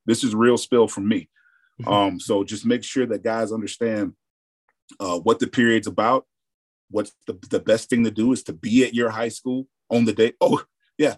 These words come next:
Speaker 1: if I show up to the school and you ain't there, <laughs> guess what? <laughs> Hey, it's about elimination. It's not about addition.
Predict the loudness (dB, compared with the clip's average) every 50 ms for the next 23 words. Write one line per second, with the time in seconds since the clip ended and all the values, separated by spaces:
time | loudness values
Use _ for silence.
0 | _ -14 -10 -8 -6 -6 -6 -2 0 0 0 2 2 0 0 0 -2 0 2 2
1 | 2 2 0 0 0 0 -2 -2 -2 -4 -4 -6 -6 _ _ _ _ _ _ _
2 | -8 -2 0 0 0 -2 _ _ _ _ _ -2 0 0 2 2 2 2 2 0
3 | 0 2 2 0 0 -2 -10 -16 _ _ _ _ _ _ -12 -6 -4 -4 -4 -6
4 | _ _ _ _ _ -20 -20 -18 -10 -6 -4 -2 -2 -2 -4 -4 -2 0 2 2
5 | 4 4 4 4 2 4 2 2 0 -2 -10 -14 -16 -14 -10 -8 -6 -4 -2 -2
6 | 0 0 0 0 -2 -2 -4 -6 -6 -10 -14 -18 -20